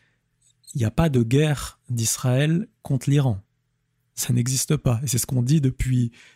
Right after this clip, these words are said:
des années sur ce canal. Il n'y aura jamais de guerre d'Israël contre l'Iran. Il peut y avoir une guerre de l'Iran contre les États-Unis,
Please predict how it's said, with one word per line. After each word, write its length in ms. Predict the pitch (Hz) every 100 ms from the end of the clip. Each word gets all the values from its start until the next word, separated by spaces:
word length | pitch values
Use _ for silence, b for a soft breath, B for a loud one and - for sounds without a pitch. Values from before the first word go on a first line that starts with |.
| B -
des 320 | 117 147 143
années 180 | 147 139
sur 240 | - -
ce 60 | -
canal. 400 | 117 131 170 - -
Il 40 | 123
n'y 60 |
aura 160 | 117 120
jamais 400 | 110 139 160 170
de 80 | 131
guerre 280 | 156 160
d'Israël 420 | 131 127 - 151 151
contre 240 | 135 -
l'Iran. 260 | 147 123 104 b b b
Il 80 | -
peut 100 | -
y 40 | 120
avoir 260 | 135 156
une 120 | 139
guerre 320 | 123 160 160 120
de 140 | 117
l'Iran 500 | 117 165 165 165 170
contre 380 | - 175 185 139
les 160 | 131
États-Unis, 560 | 127 139 120 123 180